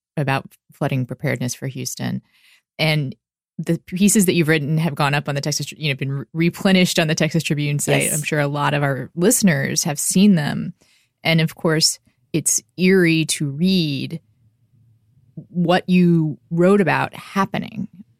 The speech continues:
Speaker 1: And I just wonder what that's like for you to have written all this,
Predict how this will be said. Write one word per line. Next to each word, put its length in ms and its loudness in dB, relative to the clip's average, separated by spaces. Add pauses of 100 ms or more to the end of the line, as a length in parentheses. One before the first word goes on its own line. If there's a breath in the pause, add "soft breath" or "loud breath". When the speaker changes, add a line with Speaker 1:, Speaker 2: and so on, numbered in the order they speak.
(120)
Speaker 1:
And 140 2
I 120 4
just 160 2
wonder 140 2
what 140 -4
that's 200 -4
like 160 -2
for 240 -6
you 640 0 (680 soft breath)
to 300 2
have 380 0
written 320 4
all 200 2
this, 500 0